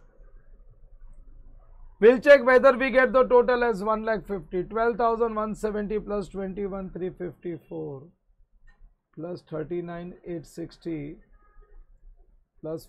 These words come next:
forty-four six forty, forty-four six forty-five plus thirty thousand।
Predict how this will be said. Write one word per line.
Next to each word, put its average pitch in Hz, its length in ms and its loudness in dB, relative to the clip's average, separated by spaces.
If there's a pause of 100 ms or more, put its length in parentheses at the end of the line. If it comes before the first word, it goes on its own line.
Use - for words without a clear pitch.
forty-four 165 600 -10
six - 440 -14
forty, 165 320 -8 (2500)
forty-four 170 560 -6 (880)
six - 320 -14
forty-five 175 840 -8 (1400)
plus 170 260 -8 (120)
thirty 160 280 -8
thousand। 135 540 -12